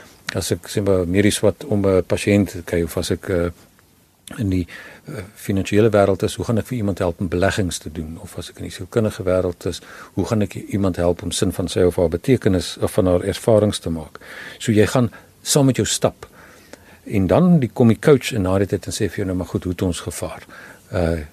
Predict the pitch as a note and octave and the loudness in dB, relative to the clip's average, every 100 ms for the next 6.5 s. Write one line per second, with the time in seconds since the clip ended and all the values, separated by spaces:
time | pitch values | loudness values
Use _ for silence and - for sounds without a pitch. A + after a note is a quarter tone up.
0 | - D3 D3+ - F#2 G#2 G2+ - - - | -2 2 4 2 4 4 2 -4 -20 -20
1 | _ - - - A2 - - - - D3 | _ -20 -18 0 2 2 -6 -10 -2 2
2 | D3 - D3+ A2+ E2+ F#2 - - G2+ D#2+ | 2 4 4 4 -2 -4 -10 -8 -6 -6
3 | - - - C3 A2 F2+ F#2+ - F#2 - | -8 -8 -4 -4 -4 -8 -8 -10 -8 -8
4 | - G2+ E2+ E2 E2+ - C3+ B2+ - - | -4 -4 0 -2 -2 0 2 2 0 -18
5 | - - G#3 G#3+ F3 D3 - A#2+ A2 A2 | -16 4 8 8 6 2 0 0 0 -2
6 | G#2+ - A#2+ A2+ | -4 -2 0 0